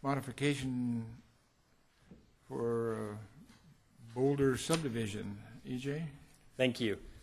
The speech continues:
Speaker 2: So th-, this item, it's, uh, it's the Say residence. It's, uh, in the Boulder subdivision down in, uh, the Granite Bay area.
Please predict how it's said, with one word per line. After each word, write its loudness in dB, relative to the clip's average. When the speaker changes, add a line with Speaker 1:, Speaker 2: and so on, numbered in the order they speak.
Speaker 2:
So 8
th-, 0
this 8
item, 10
it's, 2
uh, 10
it's -4
the 0
Say 6
residence. 4
It's, -8
uh, 2
in -2
the 2
Boulder 2
subdivision 2
down 4
in, 0
uh, 0
the -6
Granite 4
Bay 8
area. 4